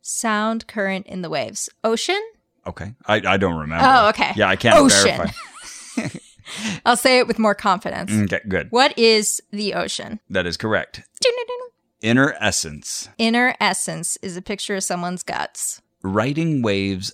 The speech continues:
Speaker 2: of divine love.
Speaker 1: Also the ocean. <laughs>
Speaker 2: Souls reaching for God.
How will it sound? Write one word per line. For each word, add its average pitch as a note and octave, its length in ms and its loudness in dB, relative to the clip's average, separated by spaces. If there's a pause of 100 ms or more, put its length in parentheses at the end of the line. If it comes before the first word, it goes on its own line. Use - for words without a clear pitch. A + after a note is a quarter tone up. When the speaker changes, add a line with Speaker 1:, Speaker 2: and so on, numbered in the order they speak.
Speaker 2:
of E2 200 -6
divine F2 540 0
love. D2+ 480 -6
Speaker 1:
Also A3+ 380 4
the A3+ 240 -4
ocean. - 400 2 (400)
<laughs> - 400 -20
Speaker 2:
Souls A#2+ 640 0
reaching G#2 500 0
for G2+ 160 -4
God. D#2 580 -8